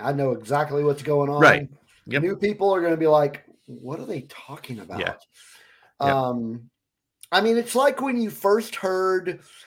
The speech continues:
Speaker 1: uh, I remember in season one when we first heard about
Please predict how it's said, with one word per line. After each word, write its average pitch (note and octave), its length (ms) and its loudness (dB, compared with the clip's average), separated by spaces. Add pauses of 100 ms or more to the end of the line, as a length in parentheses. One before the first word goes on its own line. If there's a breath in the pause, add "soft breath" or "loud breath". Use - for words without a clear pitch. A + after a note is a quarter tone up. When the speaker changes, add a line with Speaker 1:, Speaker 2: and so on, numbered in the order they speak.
(220 soft breath)
Speaker 1:
uh, D3+ 220 4
I E3 120 6
remember G#3 500 4
in D#3+ 120 -2
season D3+ 640 -4
one B2+ 680 0
when B2+ 180 -4
we B2 120 -4
first D#3+ 400 -8
heard D#3 360 0
about C3 680 0